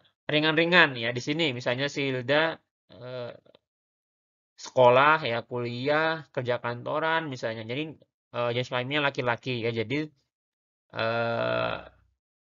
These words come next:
jenis aktivitasnya ada kerja, ya, kuliah misalnya, nilainya adalah satu koma enam, ya. Nah, baru kita masukkan ke rumus, ya.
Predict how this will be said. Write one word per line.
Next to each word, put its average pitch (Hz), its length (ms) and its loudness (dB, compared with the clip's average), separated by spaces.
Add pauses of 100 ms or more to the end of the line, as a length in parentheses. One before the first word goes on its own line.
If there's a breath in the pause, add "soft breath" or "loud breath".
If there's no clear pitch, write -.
(160)
jenis 131 240 -4
aktivitasnya 139 480 -2
ada 160 160 0
kerja, 123 400 2 (160)
ya, 123 160 -2 (560)
kuliah 127 400 2
misalnya, 120 320 -6
nilainya 127 560 2
adalah 120 400 2 (920)
satu 131 400 0
koma 131 240 2
enam, 151 560 2
ya. - 240 -18 (1600)
Nah, 104 160 -14
baru 117 160 2
kita 160 240 4
masukkan 160 400 0
ke 156 80 4
rumus, 123 400 2
ya. 92 240 -6